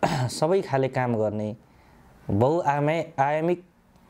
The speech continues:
तरिकाका काम गर्ने सहकारी संस्थाहरूलाई बहुद्देश्य सहकारी संस्थाहरू भनेर परिभाषित गरिएको छ।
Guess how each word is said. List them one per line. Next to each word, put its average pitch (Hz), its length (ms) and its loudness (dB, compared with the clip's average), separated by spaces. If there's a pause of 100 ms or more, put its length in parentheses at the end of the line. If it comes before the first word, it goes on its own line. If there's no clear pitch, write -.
(280)
तरिकाका 127 440 2
काम 117 340 0
गर्ने 107 240 0
सहकारी 107 500 -2
संस्थाहरूलाई 104 560 -2
बहुद्देश्य 135 580 0
सहकारी 104 480 -4
संस्थाहरू 101 600 -4
भनेर 101 440 -2 (400)
परिभाषित 101 480 0
गरिएको 95 520 0
छ। - 160 -6